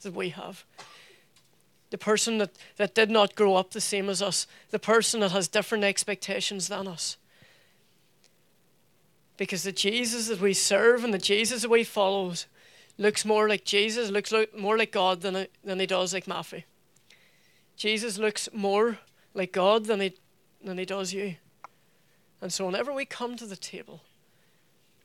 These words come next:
we can all come equal. Grace levels the playing field.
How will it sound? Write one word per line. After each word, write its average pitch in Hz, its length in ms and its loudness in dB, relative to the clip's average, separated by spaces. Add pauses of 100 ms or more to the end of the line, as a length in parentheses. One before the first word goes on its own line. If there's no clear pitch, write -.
(720)
we 180 80 -12
can 180 140 -10
all 196 140 -4
come 185 260 -8
equal. 165 340 -14 (640)
Grace 202 520 -2 (340)
levels 185 460 -2
the - 160 -16
playing 180 340 -12
field. - 340 -20